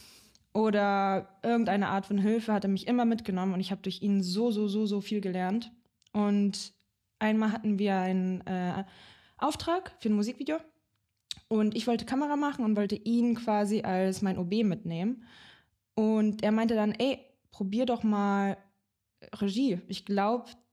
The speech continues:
das könnte ganz geil werden.“ Und ich war so, „Was? Really?“ <laughs> Aber ich hab's dann gemacht und er war D O P an dem Projekt und ich hab die Regie gemacht und seitdem hat sich das irgendwie alles so entwickelt und ich liebe es. Es war wirklich das Beste,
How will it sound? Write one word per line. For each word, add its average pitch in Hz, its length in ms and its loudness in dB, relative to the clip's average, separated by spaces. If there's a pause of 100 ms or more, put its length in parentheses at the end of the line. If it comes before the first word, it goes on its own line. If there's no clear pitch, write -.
das 208 180 -4
könnte 247 320 0
ganz 233 240 -2
geil 226 300 0
werden.“ 165 340 0
Und - 80 -2
ich 196 80 -4
war 170 120 -4
so, 190 100 -10
„Was? 403 840 -10
Really?“ 370 540 -6 (480)
<laughs> 320 340 -2 (720)
Aber 233 180 2
ich 247 80 -2
hab's 302 140 0
dann 254 140 2
gemacht 233 480 -2 (260)
und 220 200 2
er 226 260 2
war 208 100 2
D 196 140 0
O 196 80 -2
P 320 200 -2
an 277 120 0
dem 285 100 2
Projekt 277 500 -4 (140)
und 208 120 2
ich 208 100 -4
hab 214 80 -8
die 214 80 -8
Regie 214 220 -2
gemacht 220 440 -2
und 185 460 -2 (560)
seitdem 196 360 -2
hat 220 120 -2
sich 220 100 -12
das 208 140 -6
irgendwie 202 240 -2
alles 202 180 -2
so 214 60 -6
entwickelt 214 420 -2
und 190 80 -2
ich - 160 -6
liebe 208 220 -2
es. - 360 -8
Es - 120 -10
war 196 140 0
wirklich 202 500 -6
das 208 320 -18
Beste, 202 800 -4